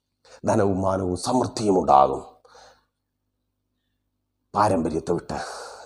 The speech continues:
ദൈവസ്നേഹത്തിൽ നിങ്ങൾ ജീവിക്കുവാനായിട്ട് തുടങ്ങി. ആ ബാധ്യതയിൽ നിന്ന് പുറത്തു വരും പ്രിയരെ. നിങ്ങൾക്കൊപ്പം നിൽക്കും.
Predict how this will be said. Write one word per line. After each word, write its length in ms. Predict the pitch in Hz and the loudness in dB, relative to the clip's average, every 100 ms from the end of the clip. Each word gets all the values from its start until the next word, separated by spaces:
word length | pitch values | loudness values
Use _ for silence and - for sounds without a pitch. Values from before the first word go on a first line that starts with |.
| 127 - | 0 6
ദൈവസ്നേഹത്തിൽ 680 | 143 131 - 101 107 90 92 | 6 6 4 2 2 0 0
നിങ്ങൾ 180 | 98 | 0
ജീവിക്കുവാനായിട്ട് 840 | 95 101 104 95 90 85 82 82 78 | 0 0 0 2 2 4 2 -2 -4
തുടങ്ങി. 300 | 73 73 71 - - - - - | -4 -4 -4 -6 -8 -8 -6 2
ആ 120 | 165 | 4
ബാധ്യതയിൽ 440 | 147 101 107 104 | 6 4 4 2
നിന്ന് 140 | 98 101 | 2 -2
പുറത്തു 360 | - 92 95 | 0 0 2
വരും 200 | 82 76 | 0 -2
പ്രിയരെ. 460 | 76 69 67 67 - - _ _ _ _ - - - - - - - _ _ _ - | -6 -6 -6 -8 -10 -18 _ _ _ _ -20 -20 -20 -20 -20 -20 -20 _ _ _ 0
നിങ്ങൾക്കൊപ്പം 720 | 139 214 - 160 156 233 190 | 4 6 8 6 8 6 8
നിൽക്കും. 340 | 147 131 117 | 6 6 0